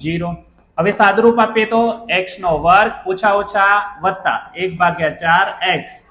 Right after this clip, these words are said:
વત્તા એક ભાગ્યા ચાર બરાબર ઝીરો. હવે તમે જોઈ શકો છો ચાર છેદમાં છે તો લસા ચાર વડે આપણે દરેક પદને ગુણી નાખીએ. તો ચાર ગુણ્યા એક્સ નો વર્ગ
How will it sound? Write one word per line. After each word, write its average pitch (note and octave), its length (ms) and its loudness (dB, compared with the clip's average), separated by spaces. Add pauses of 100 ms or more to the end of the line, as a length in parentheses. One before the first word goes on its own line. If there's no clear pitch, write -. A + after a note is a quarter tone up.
(500)
વત્તા F#3 580 2
એક F3+ 220 0
ભાગ્યા D#3+ 320 0
ચાર E3 420 4
બરાબર D3+ 560 -2 (200)
ઝીરો. F#3 280 0 (360)
હવે A#3+ 160 4
તમે B3+ 200 -2
જોઈ B3+ 220 -2
શકો B3+ 260 -4
છો B3+ 140 -4
ચાર A3+ 340 4
છેદમાં A3+ 480 -2
છે A3 180 -6
તો G3 140 -6
લસા F#3+ 420 4
ચાર A3 300 2
વડે G3 200 -2
આપણે G3 240 0
દરેક G3 280 -4
પદને G3+ 480 -4 (260)
ગુણી G#3 200 -2
નાખીએ. G3+ 380 -2 (300)
તો F3 100 -8
ચાર G3 580 6
ગુણ્યા F#3 520 -4
એક્સ D3+ 300 -4
નો G3+ 200 0
વર્ગ G#3 320 4